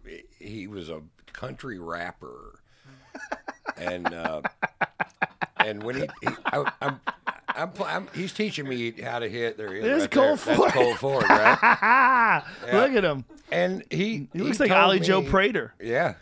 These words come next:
Speaker 1: he told me we're hitting balls, and, uh, he, he had a P G A Tour card for eight years. He, he's an amazing golfer.
Speaker 2: Really?
Speaker 1: Yep.
Speaker 2: Damn.
Speaker 1: And, uh,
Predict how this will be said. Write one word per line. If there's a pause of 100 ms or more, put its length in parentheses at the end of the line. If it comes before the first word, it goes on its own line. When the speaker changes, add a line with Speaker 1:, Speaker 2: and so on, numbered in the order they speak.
(160)
Speaker 1:
he
told
me (880)
we're
hitting
balls, (260)
and,
uh,
he,
he
had
a
P
G
A
Tour
card
for
eight
years. (420)
He,
he's
an
amazing
golfer.
Speaker 2:
Really?
Speaker 1:
Yep. (340)
Speaker 2:
Damn. (160)
Speaker 1:
And,
uh,